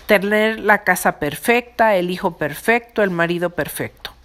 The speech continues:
Tenemos que aprender a descansar en las verdades del Evangelio. Estas verdades del Evangelio son la fuente del poder que nos hace falta. Revisen sus actitudes con sus hijos, hermanas,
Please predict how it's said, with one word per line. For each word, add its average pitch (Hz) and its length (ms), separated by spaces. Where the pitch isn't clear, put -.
Tenemos 254 480
que 285 120
aprender 240 540
a 247 80
descansar 202 680
en 233 120
las 190 180
verdades 175 500
del 175 180
Evangelio. 143 720
Estas 285 320
verdades 214 480
del 196 140
Evangelio 247 920
son 226 420
la 196 160
fuente 240 480
del 196 200
poder 196 420
que 190 100
nos 165 240
hace 180 220
falta. - 500
Revisen 269 500
sus 294 180
actitudes 226 680
con 196 240
sus - 240
hijos, 190 340
hermanas, 151 600